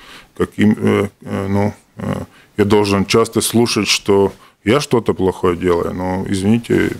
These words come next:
предыдущие десять лет как раз эту политику, э, принес в Ры-, Рижскую думу именно Ушаков. Он, э, делал это, ну,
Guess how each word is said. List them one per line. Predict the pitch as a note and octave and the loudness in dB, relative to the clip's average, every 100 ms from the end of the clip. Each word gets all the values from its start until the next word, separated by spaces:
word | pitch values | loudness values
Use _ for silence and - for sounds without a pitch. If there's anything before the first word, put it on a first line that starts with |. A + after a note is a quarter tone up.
| - | -4
предыдущие | F#2 F#2+ G2+ G2 | -2 0 0 -2
десять | F#2+ G#2 - A2 | 0 -2 0 0
лет | A2 - | 0 -2
как | F#2+ G#2 | -6 0
раз | G#2+ G#2+ - - _ _ _ | 0 2 -4 -8 _ _ _
эту | G2 - F#2 F#2 F2 _ _ _ _ | -6 0 2 2 0 _ _ _ _
политику, | F2+ G#2 A2 A2+ A2+ A2+ A2 A2 G#2+ - G#2+ | 2 2 0 -4 0 2 4 4 0 -6 -10
э, | F#2+ F#2 F#2 F#2 F#2 - | -6 -4 -4 -4 -6 -4
принес | F#2+ F#2+ G#2+ - G#2 | 2 2 2 0 0
в | |
Ры-, | F#2+ G2 G2 | 0 0 0
Рижскую | G2 - F#2 F2 | -2 -4 -6 0
думу | G2+ G#2+ A2 A2 | 4 4 4 2
именно | G#2+ A2+ A#2 A2+ A2 G#2+ | 2 4 4 2 2 0
Ушаков. | A#2 - - F3+ F#3+ | -2 -4 -4 0 2
Он, | A2 G2+ D3 C3+ G#2 G#2+ F#2 | 2 2 0 -2 -8 -12 -10
э, | F#2 F2+ F2 - - - - _ | -2 0 0 -4 -20 -20 -20 _
делал | F#2+ F#2 G2+ A2 A2+ A2 | -2 0 2 2 4 4
это, | A2+ A#2 A#2 A2+ A2 - - | 2 2 4 4 2 -4 -10
ну, | A2 A2+ | -2 -2